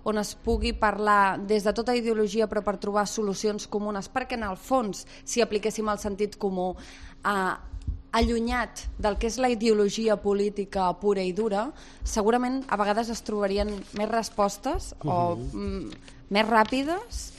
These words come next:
Speaker 1: i un consens més gran.
Speaker 2: Mhm.
Speaker 1: Ah, la pràctica ens ho ha demostrat, on hem obert debat, hem parlat amb moltíssima gent, de tots els colors de cor i de cap,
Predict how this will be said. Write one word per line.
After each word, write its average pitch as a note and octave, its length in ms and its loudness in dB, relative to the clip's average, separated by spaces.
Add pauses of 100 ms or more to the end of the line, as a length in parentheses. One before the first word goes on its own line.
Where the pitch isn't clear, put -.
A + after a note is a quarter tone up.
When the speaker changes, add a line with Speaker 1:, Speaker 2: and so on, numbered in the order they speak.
(240)
Speaker 1:
i F#3+ 340 -2
un A3 140 -2
consens A3 880 -2
més F3+ 280 -2
gran. D#3+ 240 -8
Speaker 2:
Mhm. D#3+ 100 -12 (380)
Speaker 1:
Ah, F3 840 0
la A3 200 6
pràctica A3 380 2
ens G3+ 100 2
ho G#3+ 60 4
ha F#3+ 40 4
demostrat, F#3+ 840 0 (140)
on G3 220 0
hem G#3 140 0
obert G3+ 400 0
debat, F#3 600 2
hem G3+ 200 -2
parlat F#3 680 -4
amb F3 480 -6
moltíssima F#3+ 720 -2
gent, A#3 360 -4 (340)
de F#3+ 500 4
tots A#3 220 0
els A#3+ 260 0
colors G#3 480 4
de F#3 160 0
cor G3 220 2
i F#3 60 -2
de E3+ 160 -4
cap, A#3+ 360 -2